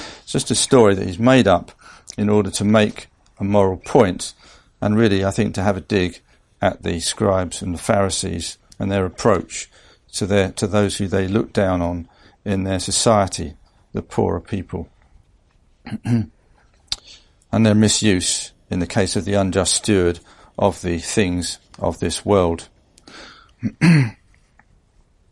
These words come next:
Indeed, Christ himself draws the lessons, and I think his comment really starts at the middle of verse eight. "The sons of this world are more shrewd in their generation than the sons of light." That's Christ beginning to comment himself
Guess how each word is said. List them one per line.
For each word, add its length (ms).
Indeed, 400
Christ 380
himself 800
draws 400
the 80
lessons, 480
and 140
I 20
think 280
his 180
comment 400
really 320
starts 440
at 60
the 80
middle 260
of 120
verse 260
eight. 220
"The 60
sons 440
of 80
this 220
world 200
are 120
more 180
shrewd 380
in 80
their 100
generation 600
than 140
the 60
sons 300
of 40
light." 180
That's 180
Christ 380
beginning 320
to 120
comment 440
himself 1040